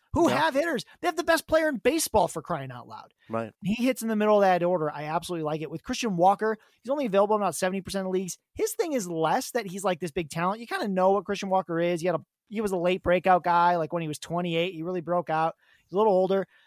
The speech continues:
Speaker 1: but, uh, and I didn't, you know, I mentioned this with Varsho. It's a weak schedule coming up. He hits in the middle of that order,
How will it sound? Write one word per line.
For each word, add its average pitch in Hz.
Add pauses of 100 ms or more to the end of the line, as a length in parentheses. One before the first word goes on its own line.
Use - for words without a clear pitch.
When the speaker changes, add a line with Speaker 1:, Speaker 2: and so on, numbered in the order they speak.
(120)
Speaker 1:
but, 254 (400)
uh, 190
and 220
I 220
didn't, 240
you 214
know, 196
I 185
mentioned 220
this 208
with 180
Varsho. 208 (200)
It's 208
a 311
weak 214
schedule 196
coming 160
up. 165
He 175
hits 175
in 185
the 170
middle 170
of 165
that 156
order, 202